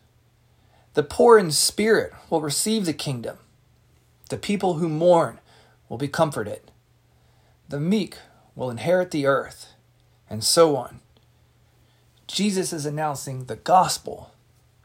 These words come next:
the good news. At Daybreak, we're trying to look at these Beatitudes to take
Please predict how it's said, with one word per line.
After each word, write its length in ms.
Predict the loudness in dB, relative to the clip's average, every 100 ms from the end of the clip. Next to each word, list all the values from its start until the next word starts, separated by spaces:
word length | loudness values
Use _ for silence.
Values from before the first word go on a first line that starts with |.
| _ -14
the 80 | -10
good 220 | -6 -4
news. 420 | -6 -8 -12 -20 _ _ _ _ _ _ _ _ _ _ _ _ -20 -20 -20 -10
At 120 | -6
Daybreak, 480 | -4 -2 0 -2 -4
we're 100 | -8
trying 500 | -4 -2 0 -2 -6 -10 -20 -20 -20 -4
to 100 | 0
look 200 | 2 2
at 120 | 0
these 260 | -4 -4 -6
Beatitudes 960 | -4 4 6 6 0 -4 -6 -6 -10 -10
to 100 | -8
take 400 | -4 0 0 -2